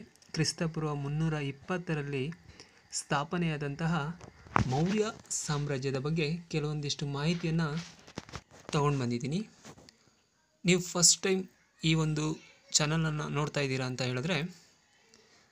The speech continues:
ಸಬ್ಸ್ಕ್ರೈಬ್ ಆಗಿ, ಹಾಗೂ ಇಲ್ಲಿ ಕೊಟ್ಟಂತಹ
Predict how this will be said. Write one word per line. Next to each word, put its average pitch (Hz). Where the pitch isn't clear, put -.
ಸಬ್ಸ್ಕ್ರೈಬ್ 160
ಆಗಿ, 165
ಹಾಗೂ 165
ಇಲ್ಲಿ 160
ಕೊಟ್ಟಂತಹ 165